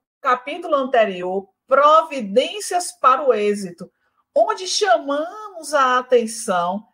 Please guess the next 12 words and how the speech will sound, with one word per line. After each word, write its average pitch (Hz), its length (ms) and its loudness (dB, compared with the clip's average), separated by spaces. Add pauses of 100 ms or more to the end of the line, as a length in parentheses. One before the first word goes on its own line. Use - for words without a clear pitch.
(160)
deste 359 600 -2
investimento 269 800 -4
da 226 220 0
espiritualidade. 240 1080 0
E 220 40 2
aí 214 240 0
vem 240 240 0
agora, 196 640 2 (260)
neste 233 320 0
vigésimo 196 600 -2
segundo 180 440 -8
capítulo, 196 760 -6